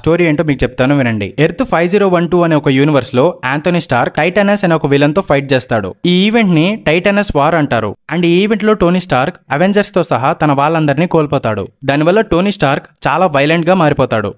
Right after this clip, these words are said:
And టోనీ తన వాళ్ళందరినీ కోల్పోవడానికి కారణం ఫెంటాస్టిక్ ఫోర్ అయిన రీడ్ రిచర్డ్ అని అతన్ని బ్లేమ్ చేసి అతన్ని అపోజ్ చేయడం మొదలు పెడతాడు. And తర్వాత ఆర్మర్ డాక్టర్ డూమ్ గా మారి ఫెంటాస్టిక్ ఫోర్ తో ఫైట్ చేస్తాడు. ఈ ఫైట్ లో హ్యూమన్ టార్చ్ టోనీ ఫేస్ మొత్తం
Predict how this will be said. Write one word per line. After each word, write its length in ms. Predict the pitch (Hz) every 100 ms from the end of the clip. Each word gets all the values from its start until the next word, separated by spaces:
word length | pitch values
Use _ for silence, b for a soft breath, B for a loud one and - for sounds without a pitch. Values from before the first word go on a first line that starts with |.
| 151
And 100 | 160
టోనీ 260 | 165 202 175 190 208
తన 100 | 147 143
వాళ్ళందరినీ 460 | 151 175 185 185 180
కోల్పోవడానికి 560 | 156 160 165 160 156 151 147
కారణం 320 | 127 123 127 190 -
ఫెంటాస్టిక్ 440 | 147 156 185 - 185
ఫోర్ 180 | 165 147
అయిన 120 | 135 123 113 120
రీడ్ 200 | 156 180 175
రిచర్డ్ 240 | 151 127
అని 160 | 123 175 208 131
అతన్ని 280 | 147 151 135
బ్లేమ్ 240 | 135 160 180
చేసి 240 | 156 - 175 202 143
అతన్ని 240 | 151 147 135
అపోజ్ 240 | - 185 -
చేయడం 220 | 139 151 180
మొదలు 160 | 156 139
పెడతాడు. 320 | 123 110 101 -
And 80 | 147 147
తర్వాత 300 | 156 185 208 190 135
ఆర్మర్ 280 | 160 185 190
డాక్టర్ 260 | 151 151 175 147
డూమ్ 160 | 151
గా 60 | 143 127
మారి 180 | 120 185 190
ఫెంటాస్టిక్ 440 | 147 143 185 202 -
ఫోర్ 160 | 143 196
తో 60 | 185
ఫైట్ 180 | 160 147
చేస్తాడు. 360 | 143 - 120 101 - -
ఈ 40 | 180 -
ఫైట్ 240 | 185 226
లో 60 | 214
హ్యూమన్ 280 | 170 202 202
టార్చ్ 220 | 147 156 - _ 170
టోనీ 200 | 190 214
ఫేస్ 180 | 180 170 170
మొత్తం 200 | 151 185